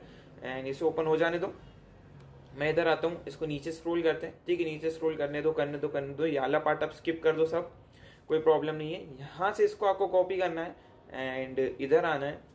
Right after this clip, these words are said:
इधर आके इसको जो है paste करना है, enter दबाना है, ठीक है? ये हो गया है। इधर आना वापस से, अब इसको जो है आपको copy करना है and इधर आके paste करना, enter दबाना and इधर आना है, इधर आके इसको copy करना है,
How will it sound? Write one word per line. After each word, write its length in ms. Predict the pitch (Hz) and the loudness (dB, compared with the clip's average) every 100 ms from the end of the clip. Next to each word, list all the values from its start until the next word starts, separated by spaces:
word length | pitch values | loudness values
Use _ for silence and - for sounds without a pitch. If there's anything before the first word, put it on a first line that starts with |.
| - - | -20 -6
इधर 200 | 135 160 | 2 4
आके 160 | 160 165 | 4 0
इसको 200 | 170 160 | -2 2
जो 100 | 165 | 2
है 60 | 165 | 2
paste 280 | 156 156 - | 0 -2 -2
करना 200 | 151 147 | -4 -4
है, 160 | 175 135 | -6 -6
enter 160 | 131 | -4
दबाना 300 | 120 117 117 | -2 -2 -6
है, 80 | 120 143 | -8 -4
ठीक 140 | 175 | -2
है? 60 | 156 | 0
ये 120 | 147 | 2
हो 160 | 151 151 | 2 2
गया 160 | 156 | 0
है। 140 | 170 - - - - - - - - - 156 | -2 -8 -20 -20 -20 -20 -20 -20 -20 -18 -2
इधर 180 | 165 | 2
आना 200 | 165 165 | 4 2
वापस 340 | 170 160 165 160 | 4 2 2 -2
से, 180 | 175 - - - - - 131 | -6 -8 -12 -20 -20 -4 0
अब 220 | 135 - | 0 -2
इसको 260 | 156 - 185 | -6 -4 0
जो 100 | 196 | 4
है 60 | |
आपको 240 | 185 185 190 | 4 4 2
copy 260 | 185 185 | 2 2
करना 260 | 180 170 170 | 0 -2 -4
है 140 | 185 - - - - | -6 -10 -20 -20 -14
and 680 | 127 127 131 127 127 - - | -10 -8 -8 -10 -12 -10 0
इधर 220 | 139 160 | 4 6
आके 240 | 151 - 180 - - - | 4 0 -8 -10 -14 -6
paste 260 | 143 151 - | -4 -4 -6
करना, 240 | 151 170 | -6 -4
enter 240 | 147 139 160 | -2 0 4
दबाना 380 | 156 147 156 180 - - - - | 4 4 0 -6 -14 -20 -20 -14
and 280 | - 131 131 | -10 -10 -8
इधर 220 | 131 156 | 0 0
आना 200 | 156 147 | 2 -2
है, 140 | 156 165 - - | -4 -6 -14 -10
इधर 180 | 135 147 | -4 0
आके 200 | 143 151 | 0 -2
इसको 200 | 151 175 | -2 0
copy 260 | 170 165 | 0 0
करना 260 | 175 160 160 | 0 -2 -4
है, 140 | 175 | -8